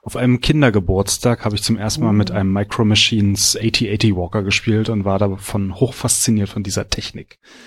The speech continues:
Speaker 2: Ohne den Film zu kennen?
Speaker 1: Ja, ohne den Film zu kennen.
Speaker 2: Also
Speaker 1: Ich
Speaker 2: dich hat
Speaker 1: fand's
Speaker 2: George Lucas mit dem Spielzeug abgeholt?
Speaker 1: Ja, sozusagen über die zweite Welle mit dem Merchandise. Und dann habe ich auch meinen ersten Todesstern geschenkt bekommen und dann zufällig im nächsten Jahr kam die Special Edition raus. Dann konnte ich auch gleich ins Kino wandern und die Filme das erste Mal sehen.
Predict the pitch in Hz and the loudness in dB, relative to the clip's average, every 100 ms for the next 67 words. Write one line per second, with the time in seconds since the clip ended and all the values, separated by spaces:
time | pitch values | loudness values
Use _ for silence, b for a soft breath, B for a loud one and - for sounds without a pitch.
0 | B 247 294 262 233 240 - - - 139 | B 4 6 4 4 2 0 -8 -10 -8
1 | 135 165 127 160 175 170 170 151 160 131 | 0 0 2 2 2 2 -2 -6 -10 -10
2 | 107 104 180 185 185 269 247 233 208 254 | -14 -6 -2 0 4 4 4 4 4 2
3 | - 247 254 214 220 220 196 214 208 208 | 0 -2 0 2 0 0 -4 -4 -4 -4
4 | 185 160 147 143 160 131 110 123 165 143 | -8 -6 -2 2 6 6 6 2 0 -2
5 | 139 - 131 123 123 117 117 - - 104 | -6 -4 -6 -6 -6 -10 -12 -12 -10 -10
6 | 104 107 104 98 101 101 98 95 113 90 | -10 -8 -6 -4 -4 -4 -4 -6 -6 -6
7 | 90 95 95 - 101 101 95 95 101 98 | -6 -6 -8 -10 -4 -2 -2 -4 -6 -4
8 | 107 107 - 104 139 143 - 143 139 135 | -4 -4 -8 -2 0 0 2 4 4 4
9 | 143 131 143 147 139 131 120 107 139 160 | 2 2 0 2 2 2 -2 2 2 4
10 | 190 190 185 175 156 147 131 131 - - | 4 4 2 4 2 4 4 4 2 2
11 | 127 117 117 - 113 107 - 104 - 101 | 4 4 2 2 2 0 -2 -6 -6 -2
12 | 135 185 147 139 135 131 123 117 110 113 | 2 4 4 4 2 -4 -4 -6 -6 -6
13 | 95 - - 147 151 135 139 135 131 135 | -6 -8 -2 0 0 2 2 4 4 2
14 | 123 110 113 110 131 131 123 120 113 117 | 0 -2 -2 2 2 4 2 0 0 2
15 | 110 104 104 104 | 4 6 4 2